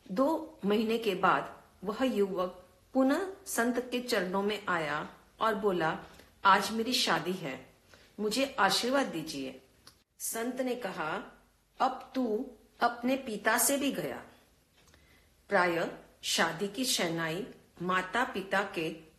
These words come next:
उपकारों को विस्मृत करा देती है। एक वर्ष के बाद युवक संत के चरणों में अपने बच्चे को लेकर आया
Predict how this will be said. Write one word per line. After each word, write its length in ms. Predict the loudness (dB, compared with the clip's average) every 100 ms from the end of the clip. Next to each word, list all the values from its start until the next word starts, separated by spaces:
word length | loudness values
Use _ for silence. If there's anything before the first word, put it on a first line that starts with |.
| -8
उपकारों 580 | -8 -6 -2 2 2 0
को 360 | -2 -4 -4 -14 -10
विस्मृत 420 | -2 -2 0 -2 -2
करा 220 | 0 0
देती 300 | 0 -8 -10
है। 240 | -12 -14 -18 _ -20 _ _ _ _
एक 300 | -4 -4 -2
वर्ष 320 | 2 2 2 0
के 120 | 0
बाद 420 | 2 0 -2 -12 -20 _ -6
युवक 560 | -2 2 0 0 -10 -20 _
संत 440 | -6 0 0 0 0
के 100 | -2
चरणों 420 | 0 0 2 0
में 320 | -2 -4 -6 -10 -20 -4
अपने 320 | -4 -2 -4 2
बच्चे 360 | 0 2 -2
को 160 | 2 2
लेकर 340 | 0 -2 -4
आया 320 | -4 -4 -4